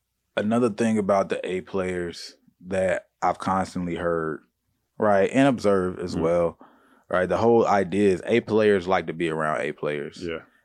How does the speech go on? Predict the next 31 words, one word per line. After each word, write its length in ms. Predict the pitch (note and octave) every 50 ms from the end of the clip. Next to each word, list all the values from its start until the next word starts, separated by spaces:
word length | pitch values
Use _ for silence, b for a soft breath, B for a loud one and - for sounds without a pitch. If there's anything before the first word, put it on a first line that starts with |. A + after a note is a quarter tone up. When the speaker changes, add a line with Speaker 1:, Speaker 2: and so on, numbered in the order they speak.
| _ - - G2
Speaker 1:
B 220 | F#2 A2 C3+ D3
players 840 | - - - A2+ B2 C3 A#2+ G2+ F#2+ F2+ E2+ D#2+ - - - - - _ _ _ _ _ _ _ _ _ _ _ _ _ _ _ _ _ _ _ _ - F2+ F2
don't 280 | E2 G2+ G2 G2 F2+ F#2
wanna 200 | F#2+ A#2 B2 A2+
be 160 | G2 F#2+ F2+
around 360 | E2+ D#2+ D#2+ D#2+ D#2+ D#2+ -
A 140 | - D#2+ E2
players 580 | - - F2+ F2 E2 E2 D#2+ D#2 D#2 D2 - -
because 260 | - D#2 - - F2
they 100 | E2+ E2+
make 220 | D#2+ E2+ D#2+ D2+
them 180 | - E2+ D#2+ D#2
look 160 | D#2+ D2+ -
bad. 340 | - - C#2 - - - -
Speaker 2:
Yep. 220 | - - F2 E2+ - _ _ - - _ _ _ _ _ _ _ _ _ -
Speaker 1:
So 260 | - - F2 D#2 D#2 D#2 - _ _
oftentimes, 840 | - G2 G2 - - F2 - B2+ C3 C3+ B2+ A2 G2 F2+ F2 - - _ _ _ _ _ _ _ _ _ _ _ _ _ - F2
they're 320 | F2+ G#2+ A#2 C#3+ D3+ C#3+
going 300 | A#2 A#2 A2 A2 G#2+ G2+
to 160 | - G2+ F#2
help 240 | E2+ G#2 G#2 G2+ -
you 100 | G2 G2
hire 420 | F2 - B2+ C#3 C#3 B2 G#2 F#2+ F2+
people 360 | - - G#2+ F#2+ - F#2 F2+
that 200 | E2+ F2 E2 C#2+ - - _ _ _ _
allow 320 | - F2+ F2+ F#2 F2+ F2 F2+
them 140 | A2 A2+ A#2
to 60 | A2
look 220 | G#2 G2+ F#2+ F2+
good 380 | E2+ G#2 A2 A2 A2 A2 G2+ - - b b b b b b b b b _ -
and 680 | G2+ G2+ G2 G2 G2 G2 F#2+ F#2+ F#2 F2+ F2+ F2+ -